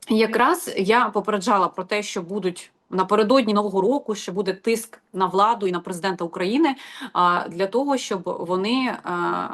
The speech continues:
ну, якби йшли до підписання якоїсь мирної угод-, угоди.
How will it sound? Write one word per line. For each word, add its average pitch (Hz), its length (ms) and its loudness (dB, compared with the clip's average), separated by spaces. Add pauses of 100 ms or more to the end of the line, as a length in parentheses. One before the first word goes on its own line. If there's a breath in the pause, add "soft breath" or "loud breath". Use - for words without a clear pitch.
(120)
ну, 233 160 -4
якби 170 320 -2 (180)
йшли 233 400 2
до 220 140 4
підписання 208 800 0
якоїсь 202 380 0
мирної 190 380 0
угод-, 170 280 -6
угоди. 190 500 0